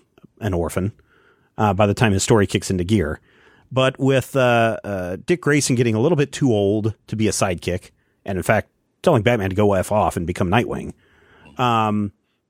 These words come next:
there needed to be a role of a sidekick for Robin. This is long before Cassandra Cain came in. Um, but Tim Drake was a next-door neighbor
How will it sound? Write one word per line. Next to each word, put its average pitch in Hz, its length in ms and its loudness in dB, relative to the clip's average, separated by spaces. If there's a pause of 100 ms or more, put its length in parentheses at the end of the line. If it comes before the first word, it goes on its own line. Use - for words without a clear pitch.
(240)
there 151 140 0
needed 139 320 0
to 143 60 -6
be 113 200 0
a 131 60 0
role 113 480 0 (100)
of 127 100 0
a 139 40 -2
sidekick 190 420 -2
for 98 120 -8
Robin. 78 200 -8
This 107 140 -6
is 127 120 -2
long 147 220 2
before 170 260 0
Cassandra 131 380 0
Cain 110 380 0 (160)
came 90 240 -2
in. 80 220 -8 (840)
Um, 110 540 2 (720)
but 123 220 -2
Tim 185 160 2
Drake 135 320 2
was 117 560 2 (640)
a 113 40 -2
next-door 131 360 0
neighbor 120 420 2